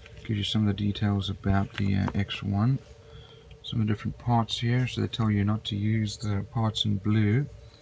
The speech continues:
uh, because there are actually are resin parts that come along. Uh, we'll have a look at that. It also has the mask to paint the, uh,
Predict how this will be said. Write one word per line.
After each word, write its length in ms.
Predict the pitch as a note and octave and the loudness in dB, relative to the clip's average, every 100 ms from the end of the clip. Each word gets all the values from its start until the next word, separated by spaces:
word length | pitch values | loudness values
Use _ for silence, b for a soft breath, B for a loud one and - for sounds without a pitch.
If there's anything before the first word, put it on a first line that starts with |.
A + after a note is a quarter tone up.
| B B B | B B B
uh, 200 | - G2+ | 0 0
because 280 | G2 - G#2 | 0 0 0
there 120 | G2+ | 2
are 80 | G2+ | 2
actually 280 | G#2+ G#2 G#2+ | 0 0 0
are 140 | G2 | 2
resin 380 | F#2+ A2+ A#2 G#2+ | 2 2 2 0
parts 320 | - G2+ F#2+ | 2 0 0
that 160 | - - | -6 -6
come 180 | G#2 G2 | -4 -2
along. 320 | G2 G2+ C3 B B B B B - | 0 0 0 B B B B B -4
Uh, 300 | G#2 G2 G2 | -2 0 0
we'll 80 | G2 | 0
have 120 | F#2+ | -2
a 20 | |
look 120 | G2 | -4
at 100 | G#2+ | -2
that. 200 | G2+ A2+ - B B B | 0 0 -2 B B B
It 80 | - | -4
also 240 | A#2 G#2+ | -2 0
has 220 | G#2 G2+ F#2+ | 2 2 2
the 80 | |
mask 480 | F#2 G2 A2 C#3 - | 2 4 4 2 -2
to 100 | - | -8
paint 440 | - - G2+ G2+ - | -4 0 0 0 -2
the, 220 | G2 F#2+ | -2 0
uh, 220 | F#2 F2+ | 0 -2